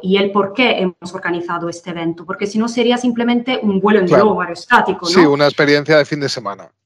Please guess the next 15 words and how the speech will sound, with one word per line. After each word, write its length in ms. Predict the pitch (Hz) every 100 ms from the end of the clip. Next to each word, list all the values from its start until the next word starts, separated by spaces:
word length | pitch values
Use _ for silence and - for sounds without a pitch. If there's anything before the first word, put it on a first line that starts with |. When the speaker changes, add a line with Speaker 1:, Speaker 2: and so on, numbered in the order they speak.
| _ _ _
Speaker 1:
Exacto, 600 | 131 190 - 214 196 -
Speaker 2:
lógicamente. 60 | 180
Speaker 1:
y 40 | 185
aquí 320 | 180 - 208
la, 120 | 220
la 160 | 202 185
diferencia 600 | 202 196 190 208 - 220
es 100 | 214
que 100 | 185
nosotros 420 | 175 185 190 190
le 60 | 185
aportamos 480 | 180 175 180 185
valor 300 | 180 180 233
porque 220 | 226 202 170
estamos, 800 | - _ 220 233 254 277 -